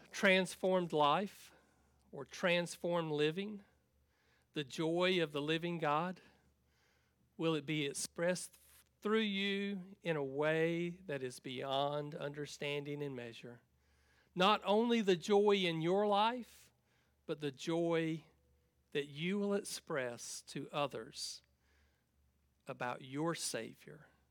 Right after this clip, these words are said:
in whom you love and in whom you desire to serve.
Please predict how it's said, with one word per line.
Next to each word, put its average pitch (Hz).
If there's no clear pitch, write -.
in 139
whom 131
you 175
love 123
and 135
in 123
whom 131
you 135
desire 113
to 123
serve. 113